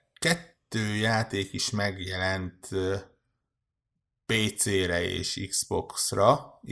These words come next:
Xboxon belül a Game Pass-be, amivel,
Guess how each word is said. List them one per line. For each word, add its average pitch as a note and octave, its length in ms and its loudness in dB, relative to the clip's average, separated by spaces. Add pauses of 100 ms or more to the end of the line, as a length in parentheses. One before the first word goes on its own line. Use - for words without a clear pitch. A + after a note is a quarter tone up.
Xboxon F#2+ 460 -6
belül F#2 220 -2
a F2 100 -4
Game F#2 340 -4
Pass-be, F2 360 -2
amivel, F2+ 680 -2